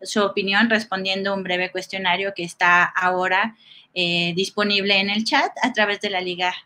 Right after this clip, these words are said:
eh, que les están compartiendo. Y también quiero externar un agradecimiento a los equipos de la Subsecretaría y el Programa de las Naciones Unidas para el Desarrollo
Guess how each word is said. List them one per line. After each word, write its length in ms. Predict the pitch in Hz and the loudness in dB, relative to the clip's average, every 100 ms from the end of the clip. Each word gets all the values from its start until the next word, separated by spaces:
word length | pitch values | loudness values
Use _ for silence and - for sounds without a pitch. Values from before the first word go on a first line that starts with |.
| _ _ _ _ - | _ _ _ _ -8
eh, 240 | 180 180 | -6 -4
que 100 | 190 | -2
les 180 | 180 175 | -2 -4
están 280 | 196 202 196 | -2 -2 2
compartiendo. 800 | 220 226 262 302 294 269 370 - _ - - | 2 4 2 4 4 6 2 -2 _ -20 -8
Y 260 | 277 302 262 | 0 0 2
también 300 | 311 311 302 | 4 4 6
quiero 220 | 302 285 | 6 4
externar 640 | 277 - 226 220 214 226 | 2 0 4 6 6 6
un 140 | 226 214 | 4 4
agradecimiento 800 | 202 190 175 - 190 185 185 | 2 0 -2 -6 -4 -4 -2
a 40 | 196 | -4
los 180 | 175 180 | -4 -6
equipos 400 | 175 175 190 180 | -8 -6 -6 -4
de 80 | |
la 120 | 165 156 | -6 -6
Subsecretaría 840 | 170 - 180 170 170 175 202 226 | -10 -8 -4 -2 0 2 4 4
y 120 | 226 | 4
el 100 | 185 | 0
Programa 420 | 185 190 190 196 196 | 0 2 2 2 0
de 80 | |
las 160 | 180 165 | 0 -4
Naciones 460 | 170 170 180 180 185 | -6 -8 -10 -10 -10
Unidas 320 | 180 175 - | -8 -8 -6
para 220 | 170 170 | -4 -2
el 40 | |
Desarrollo 640 | 170 185 220 226 233 254 | -4 -4 0 2 2 2